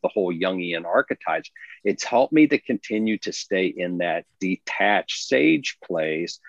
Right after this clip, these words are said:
so that I can be aware and have perspective without being in it and the busyness that then can impact my ability to see things. And so,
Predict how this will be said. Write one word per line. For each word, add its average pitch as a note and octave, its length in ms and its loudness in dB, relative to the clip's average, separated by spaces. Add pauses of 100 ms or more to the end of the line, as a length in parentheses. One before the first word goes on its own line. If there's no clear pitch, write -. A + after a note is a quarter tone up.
(260)
so G2+ 240 4
that F#2 160 4
I F#2 140 6
can F2 280 -4
be E2 400 0
aware E2 920 -2 (100)
and D#2 600 -2 (360)
have - 300 -2
perspective - 760 0
without E2+ 420 0 (220)
being F2+ 340 -4 (120)
in F#2+ 260 2
it D#2 260 0 (500)
and D#2+ 500 0 (140)
the D#2+ 100 -6
busyness E2+ 800 2
that D#2+ 240 -4
then E2+ 280 0
can D#2 420 -6 (120)
impact F#2+ 720 0
my D#2+ 200 -2
ability D#2 720 -6
to C#2 100 -16
see G#2 420 -2
things. C2 420 -12 (380)
And E2+ 200 -2
so, E2 400 2